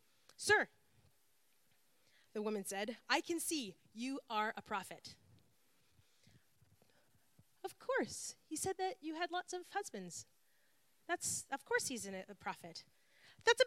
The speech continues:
big deal to say that. It's a really big deal to say that. It's so, it's so crazy. Okay, notice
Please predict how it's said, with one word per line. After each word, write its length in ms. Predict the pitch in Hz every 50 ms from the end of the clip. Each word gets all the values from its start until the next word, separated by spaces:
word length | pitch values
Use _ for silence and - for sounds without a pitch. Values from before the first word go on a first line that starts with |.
| -
big 260 | - 539 539 480 - -
deal 260 | 494 554 571 622 622 571
to 80 | 554 554
say 240 | - 466 440 415 392
that. 360 | 381 330 294 269 240 214 190 - - - - - - - - _ _ _ _ _ _ _ _ -
It's 140 | 359 370 480
a 80 | 466 427 440
really 280 | 440 480 480 480 466 466
big 220 | 480 466 466 453 -
deal 280 | - 466 494 494 466 -
to 60 | 403
say 300 | 330 - - 480 508 494 466
that. 300 | 392 302 233 196 190 - - - - - _ - _ - - - - - - - - _ _ -
It's 140 | 370 - - -
so, 260 | - 311 269 277 220 -
it's 140 | 233 - -
so 140 | - 196 185
crazy. 480 | - - 180 175 - - 175 170 165 - - -
Okay, 240 | 285 - 359 262 - - - - - -
notice 500 | 277 330 381 381 320 226 180 - -